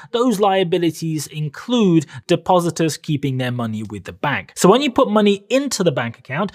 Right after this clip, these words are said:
you are basically giving the bank a loan. And if the bank fails, then you just become one of the creditors. Now, F D I C insurance means that balances of up to two hundred fifty thousand dollars in the U S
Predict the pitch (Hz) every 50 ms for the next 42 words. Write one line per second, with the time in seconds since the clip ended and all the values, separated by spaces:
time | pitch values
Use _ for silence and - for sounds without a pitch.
0 | - - - 190 254 262 240 196 185 247 240 226 - - 214 220 - 202 202 175
1 | 160 - 214 214 208 214 202 190 - - 156 143 156 139 127 - 139 131 131 120
2 | - _ _ - 117 113 110 120 165 185 160 110 78 65 - _ _ - - -
3 | - 147 123 - - 156 185 190 190 - 214 185 190 165 156 - - 277 269 247
4 | 220 185 175 160 185 180 170 175 214 277 269 262 220 - - 233 220 - 185 175
5 | 165 147 143 131 120 117 104 110 107 - - - 233 226 202 165 143 - 143 -
6 | - 143 170 175 175 - - 254 254 226 277 269 247 226 - 233 220 202 190 165
7 | - - 214 202 147 123 127 127 - 135 135 135 127 117 131 120 113 131 160 180
8 | 175 156 - 165 156 151 143 - - 135 - 156 139 139 135 135 131 - - 262
9 | 262 - 214 180 - 175 165 156 139 151 147 151 151 147 147 135 143 - 156 165
10 | 165 160 156 147 147 151 147 147 139 -